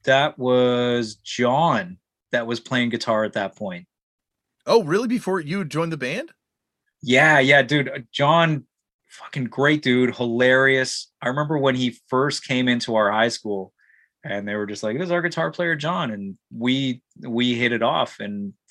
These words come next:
Speaker 1: yeah, man.
Speaker 2: 'Cause
Speaker 1: That
Speaker 2: you're
Speaker 1: guy was
Speaker 2: on
Speaker 1: a good dude.
Speaker 2: Well, 'cause there's two demos, right? There's that demo that was recorded at Ryerson, and then there's that second demo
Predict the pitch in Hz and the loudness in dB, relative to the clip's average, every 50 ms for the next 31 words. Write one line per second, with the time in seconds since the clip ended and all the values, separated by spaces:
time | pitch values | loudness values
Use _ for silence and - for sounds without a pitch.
0 | _ _ _ _ _ _ _ - - 92 - 107 104 107 107 113 110 _ _ _ | _ _ _ _ _ _ _ -4 -2 -2 0 0 0 -2 -2 -2 -6 _ _ _
1 | _ _ _ _ _ _ _ _ _ _ _ _ _ _ _ _ _ _ _ _ | _ _ _ _ _ _ _ _ _ _ _ _ _ _ _ _ _ _ _ _
2 | - - 202 156 151 190 - 254 269 262 269 - 170 156 143 156 151 147 160 156 | -8 -4 -4 -2 2 2 4 4 6 6 6 4 2 -2 -2 -2 -2 -2 0 -2
3 | 139 113 - _ _ _ _ _ _ _ - 180 226 - - 226 190 233 202 175 | -2 -2 -4 _ _ _ _ _ _ _ -8 -6 -4 -2 -2 -2 -2 -2 -2 -4
4 | 170 - - 262 285 262 247 202 165 - - 202 220 208 180 156 127 - 147 156 | -4 -4 -4 -4 -4 -4 -6 -8 -8 -4 -2 0 0 0 0 0 -2 0 -2 -2
5 | 156 175 151 165 165 151 - 170 180 196 214 208 196 202 170 170 143 156 151 - | -2 -2 -2 -2 -2 -2 -2 -2 -4 -2 -2 -4 -4 -6 -6 -6 -8 -8 -8 -8
6 | 175 175 156 160 139 123 110 120 131 151 170 160 143 - - 127 113 113 107 123 | -6 -4 -4 -4 -4 -4 -4 -2 -2 0 0 -2 -2 -4 -6 -6 -6 -8 -8 -8
7 | 139 139 139 135 - - 127 107 - - - - - - 151 147 147 - 160 139 | -8 -8 -8 -8 -6 -6 -6 -6 -6 -8 -10 -10 -8 -6 -6 -6 -6 -8 -10 -10
8 | 120 - 123 117 113 113 107 104 101 98 98 95 | -6 -4 -4 -4 -2 -4 -4 -4 -4 -6 -8 -10